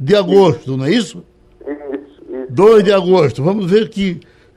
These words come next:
Speaker 1: se isso repercute de alguma forma e se o Estado se sensibiliza e faz alguma coisa. Romualdo, e com relação ao presidente Bolsonaro, depois de toda essa tempestade,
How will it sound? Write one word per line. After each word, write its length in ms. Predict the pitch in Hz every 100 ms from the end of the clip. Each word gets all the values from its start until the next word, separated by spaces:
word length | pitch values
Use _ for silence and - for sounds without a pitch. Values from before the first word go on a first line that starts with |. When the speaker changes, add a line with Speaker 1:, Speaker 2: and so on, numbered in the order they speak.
| 294
Speaker 1:
se 220 | - -
isso 180 | 370 214
repercute 600 | 202 214 190 - 208 208
de 80 | 180
alguma 260 | 160 170
forma 580 | 151 180 190 196 190 190 - - _
e 100 | 165
se 160 | - 196
o 40 |
Estado 420 | 165 - 180 190
se 180 | 127 175
sensibiliza 1000 | 160 185 127 156 156 180 196 160 185 160 - -
e 140 | 208 180
faz 300 | 202 202 175
alguma 280 | 170 185
coisa. 460 | 147 170 135 98 - - _
Romualdo, 680 | - 349 240 180 127 117 131
e 220 | 240 359 -
com 220 | 339 196
relação 840 | 190 185 135 - 165 156 151 143 113 - - - - - - _ _ -
ao 440 | 139 139 139 123
presidente 400 | - 156 131 143 -
Bolsonaro, 760 | 147 - 147 123 143 139 123
depois 440 | 117 135 - 147 117
de 140 | 117
toda 460 | 117 - 185 156 156
essa 200 | - 135
tempestade, 960 | 151 123 135 110 - 147 147 131 131